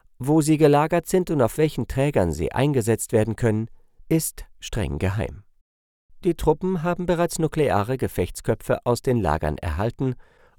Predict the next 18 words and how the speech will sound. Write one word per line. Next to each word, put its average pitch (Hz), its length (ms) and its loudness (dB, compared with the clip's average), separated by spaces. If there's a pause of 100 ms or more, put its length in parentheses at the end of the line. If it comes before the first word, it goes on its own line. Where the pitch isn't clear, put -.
(120)
und 196 300 2
mit 175 200 -2
deren 160 240 0
Transport 123 760 -4
direkt 101 360 0
zu - 100 -2
den 73 200 -2
Positionen 90 760 0
der 58 220 -4
Abschussanlagen 104 920 -2
begonnen. 64 480 -4 (1120)
Das 147 260 2
Verteidigungsministerium 135 1600 0
hat 151 160 -2
ein 156 160 0
kurzes 123 500 0
Video 90 360 -2
veröffentlicht. - 800 -8